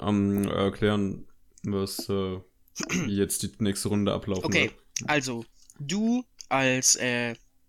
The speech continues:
Speaker 2: mit, mit den mehreren Punkten fängst gleich an, ich stelle Fragen. Und,
Speaker 1: Mhm.
Speaker 2: äh, ja, du hast ja jetzt deine Punkte und ich hab die Joker ja jetzt reingeschickt und du kannst dir eben einen Joker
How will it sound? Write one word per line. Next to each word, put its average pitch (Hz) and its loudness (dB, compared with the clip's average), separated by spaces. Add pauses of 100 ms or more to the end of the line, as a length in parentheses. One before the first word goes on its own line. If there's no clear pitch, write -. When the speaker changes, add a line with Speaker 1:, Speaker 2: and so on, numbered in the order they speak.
(120)
Speaker 2:
mit, 123 -4
mit 127 -4
den 127 0
mehreren 120 -4
Punkten 170 -2
fängst - 2
gleich 117 0
an, 107 -8
ich 107 -2
stelle 110 -4
Fragen. 180 0 (760)
Und, 147 2
Speaker 1:
Mhm. 104 -4
Speaker 2:
äh, 135 0 (1600)
ja, 110 -4 (180)
du 123 -4
hast 135 4
ja 139 4
jetzt 131 4
deine 123 0
Punkte 165 -2
und 139 -2
ich 135 4
hab 139 -4
die 127 -8
Joker 147 2
ja 135 2
jetzt 120 0
reingeschickt 160 2
und 147 -4
du 135 -6
kannst 139 -2
dir 127 -8
eben 127 -4
einen 123 -6
Joker 117 -2